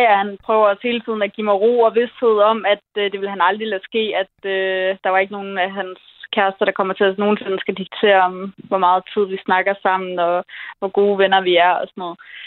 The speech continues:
Og det tror jeg heller ikke, han ville at ske. Han ville ikke finde sig i sådan nogle ting. Men det er bare mere utrygheden i, at der kommer en udefra, som skaber en ny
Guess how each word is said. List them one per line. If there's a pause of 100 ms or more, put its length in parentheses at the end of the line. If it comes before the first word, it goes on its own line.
(440)
Og
det
tror
jeg
heller
ikke,
han
ville
at
ske. (140)
Han
ville
ikke
finde
sig
i
sådan
nogle
ting. (200)
Men
det
er
bare
mere
utrygheden
i, (160)
at (340)
der
kommer
en
udefra, (160)
som (240)
skaber
en
ny